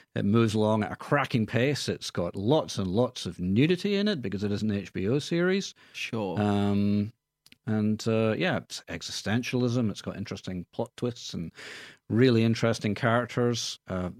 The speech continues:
Speaker 1: a great many strong female characters in it, great roles for women
Speaker 2: Mm.
Speaker 1: if you're an actress. Um, yeah, and I just recently started watching the second season and discovered why it wasn't as popular.
Speaker 2: Oh, no.
Speaker 1: And they've just released the third season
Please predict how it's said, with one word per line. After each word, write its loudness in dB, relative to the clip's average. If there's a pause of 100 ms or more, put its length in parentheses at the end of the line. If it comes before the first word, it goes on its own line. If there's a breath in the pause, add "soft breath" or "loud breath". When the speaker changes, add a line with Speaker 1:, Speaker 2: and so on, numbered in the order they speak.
(360)
Speaker 1:
a 0
great 0
many 2
strong 0
female 0 (600)
characters 0
in 0
it, -6
great 2
roles 2
for -2
women 0 (180)
Speaker 2:
Mm. 0 (100)
Speaker 1:
if -2
you're 6
an 4
actress. -2 (140)
Um, 0
yeah, 2
and 4
I 4
just -4
recently 0
started 0
watching -2
the 0
second -2
season -2
and -2
discovered -2
why -2
it -4
wasn't -6
as -10
popular. -14 (220)
Speaker 2:
Oh, 2
no. 2
Speaker 1:
And 6
they've 4
just 0
released 2
the -4
third 4
season 2